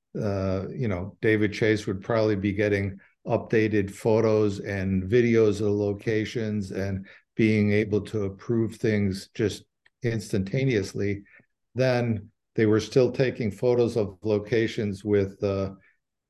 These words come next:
you know, wet cameras. Somebody'd run to a one-hour developer and st-, and tape all of these photos together to get a panorama of the things and make these elaborate folders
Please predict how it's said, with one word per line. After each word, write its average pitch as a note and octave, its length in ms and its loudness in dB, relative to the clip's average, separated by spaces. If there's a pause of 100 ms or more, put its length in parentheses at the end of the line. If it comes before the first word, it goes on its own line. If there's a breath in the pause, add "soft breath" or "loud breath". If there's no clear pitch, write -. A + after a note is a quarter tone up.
(320)
you C3+ 120 0
know, F#2 120 4
wet A#2 280 2
cameras. A2+ 680 0 (540)
Somebody'd G#2+ 680 0 (240)
run B2 280 2
to B2+ 140 0
a G#2+ 40 2
one-hour A2+ 480 2
developer G#2+ 760 2
and G2 120 -4
st-, - 400 -8
and G2+ 380 -2 (560)
tape C3 300 2
all A2 220 6
of G#2 100 2
these G#2+ 200 2
photos A#2+ 380 2
together A2+ 540 0
to G#2 80 2
get G#2 180 -2
a G#2 60 0
panorama A#2 800 -2
of G2 260 0
the F#2+ 200 -6
things G#2+ 340 0
and G2 140 0
make A#2 220 0
these G2 240 0
elaborate G#2+ 640 0 (800)
folders G#2 800 2